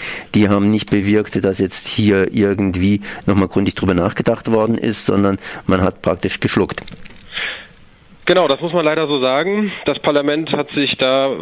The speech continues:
Speaker 2: voll und ganz weiterhin auf die Schiene eingelassen, dass es möglich sein soll,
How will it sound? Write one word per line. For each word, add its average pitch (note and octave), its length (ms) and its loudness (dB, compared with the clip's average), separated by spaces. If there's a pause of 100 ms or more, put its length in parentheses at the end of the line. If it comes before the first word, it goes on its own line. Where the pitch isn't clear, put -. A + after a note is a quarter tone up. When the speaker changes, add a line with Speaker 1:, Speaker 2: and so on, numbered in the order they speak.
(100)
Speaker 2:
voll D3 140 0
und D3 140 0
ganz C#3 340 -2 (300)
weiterhin D3+ 760 0
auf C3 300 0 (340)
die C#3+ 100 2
Schiene C#3+ 540 0 (460)
eingelassen, C#3 800 0 (100)
dass A#2+ 240 0 (320)
es - 220 -4
möglich D3+ 440 0
sein C3+ 280 0
soll, B2+ 320 0